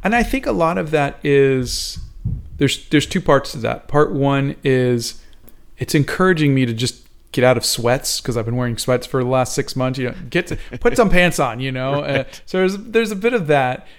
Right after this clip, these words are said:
Speaker 1: And then the, the other part is also, um, we would call that my producer, uh, outfit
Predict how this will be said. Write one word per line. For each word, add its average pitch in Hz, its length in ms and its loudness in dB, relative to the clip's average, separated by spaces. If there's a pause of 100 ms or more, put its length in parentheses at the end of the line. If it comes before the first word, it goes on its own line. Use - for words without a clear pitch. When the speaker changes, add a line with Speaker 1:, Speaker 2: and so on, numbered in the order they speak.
(140)
Speaker 1:
And 160 180 2
then 170 160 0
the, 165 260 2
the 175 160 0
other 226 160 0
part 170 380 0
is 151 220 0
also, 139 760 -2
um, 120 420 -2 (340)
we 175 180 2
would 196 140 -2
call 151 240 2
that 143 160 2
my 135 100 0
producer, 123 760 -2 (320)
uh, 123 500 -4
outfit - 580 -4